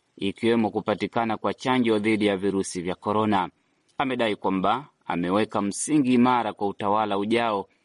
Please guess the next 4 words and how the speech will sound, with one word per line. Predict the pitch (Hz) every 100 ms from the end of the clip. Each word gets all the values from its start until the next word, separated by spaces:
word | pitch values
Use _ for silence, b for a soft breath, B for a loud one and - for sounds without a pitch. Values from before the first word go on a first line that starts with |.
| _ _
kujenga | 113 120 120 113 104
Marekani | 101 98 - 110 98 90 92 -
iliyositawi | 101 101 104 95 - 92 110 95 85
kabisa. | - 78 80 - 57